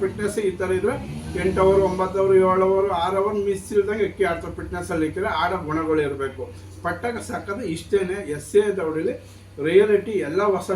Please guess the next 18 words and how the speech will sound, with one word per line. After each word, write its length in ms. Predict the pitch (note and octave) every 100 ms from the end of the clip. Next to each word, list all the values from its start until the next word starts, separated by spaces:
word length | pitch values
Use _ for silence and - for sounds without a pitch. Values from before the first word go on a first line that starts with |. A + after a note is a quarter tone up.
| -
ಶಬ್ದರಿಗೆ 460 | F3+ - D#3 D3+ C#3+
ಹೆಲ್ಪ್ 180 | C#3+ F3+
ಆಗಲಿ 160 | D#3+ D#3 D3+
ಅಂತ 100 | C#3+ D3+
ತೋರಿಸಿದ್ದೀನಿ. 480 | E3 - D3 E3 G3+ - - - -
ತಾಳ್ಮೆಯಿಂದ 600 | D#3+ D3+ G3+ G#3 F#3+ F3 G3 D#3
ಏನು 120 | E3+ F3+
ಹೇಳ್ಕೊಟ್ಟಿರ್ತೀನಿ, 600 | D#3+ D#3+ C#3+ D3+ E3+ G3+ D3
ಆ 40 | C#3
ಥರ 100 | D#3+ D3 C#3+
ಮಾಡಿದ್ರೆ 440 | D3 E3 C#3+ D#3+ A3+ - - - -
ಸಕ್ಸಸ್ 400 | D3+ - E3 -
ಕಾಣುತ್ತೆ. 380 | D3+ C#3 B2 G3 G3+ - - -
ಮತ್ತು 160 | F#3+ G3 F3
ನೀಟಾಗೆ 500 | F#3+ G#3 G3+ F#3+ A3+ -
ತೋರಿಸ್ಬೇಕು, 420 | F3 F3 F3+ F#3 D#3+
ನೀರು 160 | G3 F#3+
ತೋರಿಸ್ಬೇಕು 360 | F3 - C#3